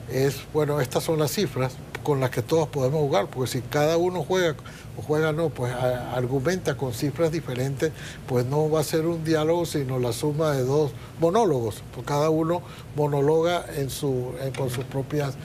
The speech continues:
cifras. Pero lo otro que, que parece de-, deducirse de esta, de este corto intercambio que, que hemos visto,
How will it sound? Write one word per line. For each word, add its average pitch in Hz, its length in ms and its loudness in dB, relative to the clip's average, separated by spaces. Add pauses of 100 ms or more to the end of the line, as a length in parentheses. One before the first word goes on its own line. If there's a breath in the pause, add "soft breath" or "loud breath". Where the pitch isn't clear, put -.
(220 loud breath)
cifras. 113 400 -4 (880 loud breath)
Pero 170 180 6
lo 160 120 6
otro 208 260 0
que, 175 140 0 (460)
que 135 480 0
parece 147 600 0 (120)
de-, 131 400 2 (1900)
deducirse 127 720 0
de 123 140 2
esta, 147 480 0
de 123 140 0
este 151 320 0 (100)
corto 156 360 2
intercambio 143 680 -4
que, 123 340 -2
que 127 100 -4
hemos 131 240 -2
visto, 147 340 -2